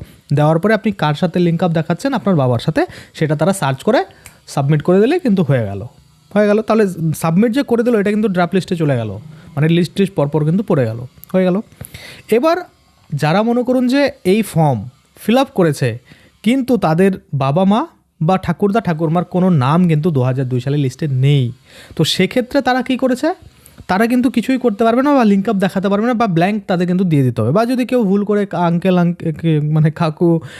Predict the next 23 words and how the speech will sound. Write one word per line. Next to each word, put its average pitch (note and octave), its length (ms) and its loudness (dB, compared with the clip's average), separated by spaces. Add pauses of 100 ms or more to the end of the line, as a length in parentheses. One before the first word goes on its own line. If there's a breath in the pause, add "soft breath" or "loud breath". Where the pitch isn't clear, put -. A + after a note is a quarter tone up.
(180 loud breath)
আহ, D3 680 2
জেঠিমা, E3 440 2
উম, D3+ 800 0
জেঠু D#3+ 400 2
এদেরকে E3+ 400 0
দিয়ে F3 220 2
থাকে, G3+ 280 -2
তাহলে B3 280 0
সেটা G3+ 260 0
তো G3 160 -2 (160)
মানে E3+ 180 4
লিখলেও F3 380 0
কোনো F#3 180 -2
কাজে E3 260 -2
হবে F3 200 0
না, G#3+ 80 0
কারণ A3+ 140 2
অনলাইনে D#3 400 4
অপশন B2+ 300 -2
নেই। G2 160 -6 (380 loud breath)
অনলাইনে D3 340 2
শুধুমাত্র E3+ 540 0
গ্র্যান্ডফাদার, D#3 600 0